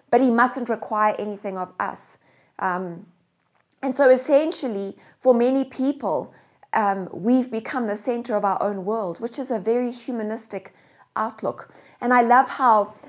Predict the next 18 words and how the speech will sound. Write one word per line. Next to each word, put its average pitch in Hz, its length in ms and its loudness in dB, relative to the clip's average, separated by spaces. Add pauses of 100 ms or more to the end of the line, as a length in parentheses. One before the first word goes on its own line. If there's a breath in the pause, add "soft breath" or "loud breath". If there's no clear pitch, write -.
(100)
Max 233 360 -2
Lucado, 220 520 2
Lucado 226 500 -2
puts 233 220 -8
this - 180 -14
across 220 380 -8
in 226 100 -8
his 202 160 -6
book 214 360 -4 (360 soft breath)
called, 214 380 -2
um, 190 500 -4
entitled 214 560 -6
It's 208 160 -6
Not 214 160 0
About 185 320 -2
Me. 190 240 -10
He 214 120 -14
says, 208 380 -4